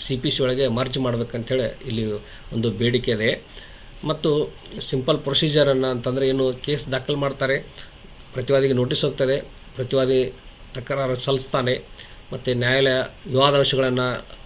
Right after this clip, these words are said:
ನಮೂದು ಮಾಡ್ತದೆ. ಆಮೇಲೆ ವಾದಿಯ ಸಾಕ್ಷಿ, ವಾದಿಯ ಪಾಟಿ ಸವಾಲು, ಅದೇ ರೀತಿ ವಾದಿಯ ಪರವಾಗಿ ಮತ್ತೆ ಯಾವುದೋ ಸಾಕ್ಷಿಗಳು ಇರ್ತಾವೆ, ಆ ಸಾಕ್ಷಿ ವಿಚಾರಣೆ, ನಂತರ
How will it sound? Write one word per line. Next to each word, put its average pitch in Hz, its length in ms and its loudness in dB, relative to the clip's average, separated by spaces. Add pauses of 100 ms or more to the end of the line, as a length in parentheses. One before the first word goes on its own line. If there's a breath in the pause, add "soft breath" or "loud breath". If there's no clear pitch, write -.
(120)
ನಮೂದು 135 240 0
ಮಾಡ್ತದೆ. 135 680 -2 (320 loud breath)
ಆಮೇಲೆ 139 400 4
ವಾದಿಯ 127 420 2
ಸಾಕ್ಷಿ, 135 460 -2 (260)
ವಾದಿಯ 135 340 2 (400)
ಪಾಟಿ 123 220 0
ಸವಾಲು, 139 360 4 (300)
ಅದೇ 147 240 4
ರೀತಿ 143 480 -2
ವಾದಿಯ 143 400 2 (220)
ಪರವಾಗಿ 139 460 4
ಮತ್ತೆ 143 300 -2
ಯಾವುದೋ 139 200 4
ಸಾಕ್ಷಿಗಳು 139 480 0
ಇರ್ತಾವೆ, 131 240 0
ಆ 135 40 2
ಸಾಕ್ಷಿ 127 320 -2
ವಿಚಾರಣೆ, 127 540 0
ನಂತರ 147 320 0